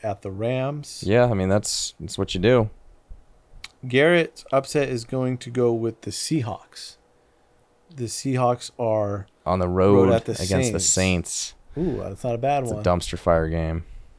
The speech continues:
Speaker 1: Who's your upset?
Speaker 2: I am going to take,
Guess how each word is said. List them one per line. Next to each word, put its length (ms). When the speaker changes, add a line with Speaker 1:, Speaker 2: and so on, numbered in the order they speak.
Speaker 1:
Who's 200
your 80
upset? 380
Speaker 2:
I 320
am 360
going 480
to 220
take, 840